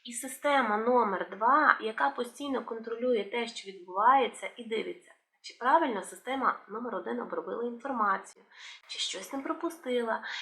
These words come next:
чи все йде по плану, а чи нічого не загрожує мені як людині, як особистості. І якщо людині колись в дитинстві потрібно було швидко і інтуїтивно приймати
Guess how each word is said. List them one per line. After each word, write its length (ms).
чи 100
все 240
йде 280
по 260
плану, 520
а 100
чи 160
нічого 540
не 120
загрожує 720
мені 480
як 240
людині, 640
як 180
особистості. 800
І 80
якщо 540
людині 560
колись 420
в 40
дитинстві 800
потрібно 480
було 360
швидко 500
і 140
інтуїтивно 680
приймати 580